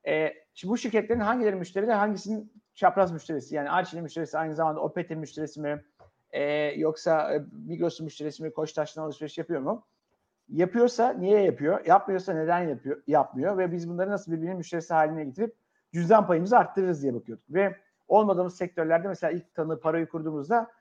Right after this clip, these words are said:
şeyin içerisine de girmiştik, Boyner'in. Fakat, e, orada teknolojinin bir araç olduğunu, bir amaç olmadığını atlamıştık başta. <laughs> Ve orada teknolojiye bir ara-, amaç gibi yaklaşıp kasalara entegrasyonlar yaptık, ekranlar koyduk falan.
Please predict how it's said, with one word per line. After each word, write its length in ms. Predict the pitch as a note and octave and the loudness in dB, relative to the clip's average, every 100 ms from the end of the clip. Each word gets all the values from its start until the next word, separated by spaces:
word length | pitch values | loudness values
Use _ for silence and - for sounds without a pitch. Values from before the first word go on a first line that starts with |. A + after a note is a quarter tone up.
| _ _ | _ _
şeyin 220 | - F#3+ | 0 0
içerisine 440 | F3+ F#3 E3+ F3 | 2 2 2 -2
de 80 | E3 | -4
girmiştik, 460 | C#3 A2+ - C3 B2+ | -4 -6 -10 -14 2
Boyner'in. 500 | D#3+ D3+ C3+ A3+ - _ _ _ _ | 4 4 2 -2 -6 _ _ _ _
Fakat, 280 | G#3+ A3 A3+ - - | 2 6 6 4 -8
e, 220 | F3+ F#3+ F#3+ | 0 0 2
orada 440 | F#3 A#3 A3 A#3 | 8 8 8 2
teknolojinin 800 | G#3 G#3 G3+ G3 G#3 A#3+ G#3+ - _ _ - | 0 0 -2 -2 -2 -2 -4 -14 _ _ -6
bir 220 | F#3+ F3 | 2 6
araç 240 | G#3 A#3 | 6 6
olduğunu, 640 | G#3+ F#3 E3+ F#3 B3+ C4+ - _ D3+ | 6 6 4 4 2 -2 -10 _ -8
bir 160 | G3 | -2
amaç 220 | G3 A3 | 0 2
olmadığını 480 | A3 G3+ F#3 G#3 B3 | 2 4 2 2 2
atlamıştık 600 | F#3 F#3 G#3+ G#3 G#3 D3 | 2 4 4 4 0 0
başta. 560 | E3 - - C4 C#4+ - - | 0 0 2 2 2 -4 -20
<laughs> 160 | - - | -20 0
Ve 240 | G3 A3+ | 4 4
orada 320 | G3 G#3+ G#3+ | 6 6 4
teknolojiye 640 | G#3 F#3 G3+ G#3 G3 A#3 A#3 | 0 -4 0 -2 0 0 2
bir 200 | A3 G#3 | 0 2
ara-, 280 | E3+ G3+ A3 F3 | 6 6 6 2
amaç 300 | F3+ A#3+ A#3+ | 6 6 4
gibi 120 | G3 | 4
yaklaşıp 460 | F3+ E3 E3 D#3 C#4 - _ _ _ | 6 6 2 -4 -6 -8 _ _ _
kasalara 420 | - G3+ G#3 G#3 | 0 0 4 4
entegrasyonlar 640 | G3+ G3 G3 G3+ G3 G#3 G#3 | 4 2 2 2 2 -2 2
yaptık, 300 | G#3 F#3+ G#3+ | 2 2 -2
ekranlar 540 | - F3 G3 G3+ G#3 G3+ | -4 0 2 4 2 2
koyduk 280 | G#3 G3 - | 0 -2 0
falan. 420 | G3 C4 D#4 | 2 2 -2